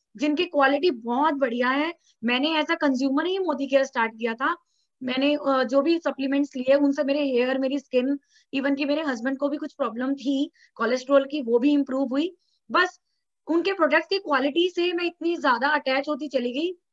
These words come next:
Business करने का मेरा कोई भी, दूर दूर तक कोई, अ, था ही नहीं मन में। और फिर business में आ गई, क्योंकि जब मेरी health को सबने देखा, घर में देखा, इतनी active हो गई है,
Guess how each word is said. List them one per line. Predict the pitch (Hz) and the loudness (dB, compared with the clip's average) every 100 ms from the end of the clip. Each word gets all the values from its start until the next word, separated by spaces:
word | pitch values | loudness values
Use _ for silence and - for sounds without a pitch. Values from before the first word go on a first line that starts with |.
| 202 | -6
Business | 285 262 339 339 | -4 -2 -2 0
करने | 294 285 | -2 -2
का | 302 | -4
मेरा | 320 320 349 | -6 -4 -6
कोई | 349 - 269 285 330 | -8 -4 0 0 0
भी, | 320 311 320 302 - _ _ _ - | 0 0 0 -4 -8 _ _ _ -8
दूर | 277 330 | -4 -4
दूर | 269 302 311 | -2 -4 -2
तक | 330 - | -6 -4
कोई, | 285 285 339 330 415 | 2 2 2 -2 -4
अ, | 254 | -4
था | 262 226 262 | -4 0 2
ही | 294 349 | 2 2
नहीं | 339 | 0
मन | 269 233 | 0 -2
में। | 220 202 _ _ _ _ _ | -4 -8 _ _ _ _ _
और | - 254 277 | -2 2 2
फिर | 285 285 | 0 -2
business | 262 247 302 294 | -2 0 -2 0
में | 311 | 2
आ | 285 | 2
गई, | 302 | 0
क्योंकि | 302 320 | -4 -4
जब | 269 302 302 | 0 0 0
मेरी | 240 254 269 320 | -4 -2 0 0
health | 277 254 | -2 -2
को | 302 | -4
सबने | 302 254 285 | -4 -2 0
देखा, | 233 226 294 | 0 0 -2
घर | 262 233 | -2 -4
में | 262 | -2
देखा, | 254 269 | -2 0
इतनी | 277 285 | -2 0
active | 262 - 269 277 | -2 -2 -4 -2
हो | 262 | 0
गई | 240 | 0
है, | 247 277 | 0 -2